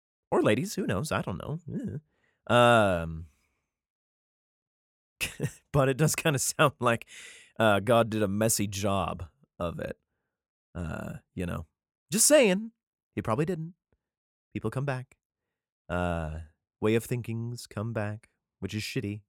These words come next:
but it does. And I didn't mean to make a pun there, but it's really funny that way.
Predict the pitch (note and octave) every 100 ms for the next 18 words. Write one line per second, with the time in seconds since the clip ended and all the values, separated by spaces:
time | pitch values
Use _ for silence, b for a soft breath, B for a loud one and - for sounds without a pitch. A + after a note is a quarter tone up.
0 | - F#2 G2+ F#2+ E2 - - _ - F2+
1 | F2 A2 A2+ A#2 A#2 A2 A2+ B2+ C#3 B2
2 | G#2+ A2+ F2 - G#2 G#2+ C3+ A2+ E2 -
3 | D#2+